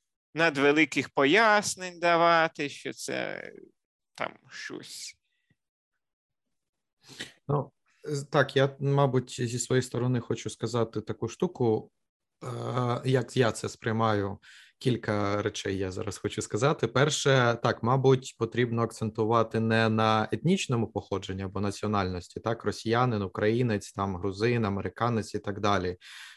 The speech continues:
Speaker 2: Тому що, ну, це тема хороших руських, так, так би мовити, але дійсно,
Speaker 1: Так.
Speaker 2: ну, серед, серед людей, які живуть за кордоном зараз, які вихідці з Росії, є люди, які відкрито не підтримують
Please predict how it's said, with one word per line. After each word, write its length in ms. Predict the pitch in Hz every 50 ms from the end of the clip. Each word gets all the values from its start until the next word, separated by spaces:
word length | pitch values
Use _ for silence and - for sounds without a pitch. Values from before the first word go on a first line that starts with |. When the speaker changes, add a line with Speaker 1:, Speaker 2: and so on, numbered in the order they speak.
| _ _
Speaker 2:
Тому 240 | - 107 110 113 110
що, 460 | - - - 113 117 117 110 104 - - - - - - - _ _ _ _ _ _ _
ну, 300 | - 156 135 110 98 - - _ _
це 140 | - - 117
тема 340 | - 127 117 113 110 107
хороших 440 | 104 - 127 113 110 - - - -
руських, 360 | 151 156 151 - - - -
так, 180 | - - 113 -
так 180 | - 110 107 101
би 100 | 110 104
мовити, 380 | 104 101 98 95 101 - 110
але 180 | 104 104 107 107
дійсно, 460 | 117 147 170 143 - 160 147 135 127
Speaker 1:
Так. 60 | 117 120
Speaker 2:
ну, 160 | 139 139 123
серед, 360 | - - 143 139 139 135 135
серед 400 | - 156 147 143 139 135 135 - -
людей, 480 | 127 123 120 127 127 123 131 135 123
які 340 | 113 110 107 - - 123 117
живуть 300 | 107 113 110 113 117 107
за 120 | 104 107 104
кордоном 520 | - 117 131 151 202 233 214 180 139 113
зараз, 420 | 110 117 107 101 98 98 - -
які 480 | 110 107 - - - 113 110 104 104 104
вихідці 540 | 101 98 98 113 113 110 - 110 - - 104
з 60 | 98
Росії, 360 | 107 107 101 - - 110 101
є 440 | 98 117 135 147 165 170 170 170 147 -
люди, 360 | 117 120 139 170 156 151 147
які 560 | 117 113 110 - - - 123 127 120 120 117
відкрито 540 | 101 110 113 - - 120 135 156 151 - 131
не 180 | 110 113 117 117
підтримують 760 | - 104 - - - 123 120 117 113 107 101 98 - -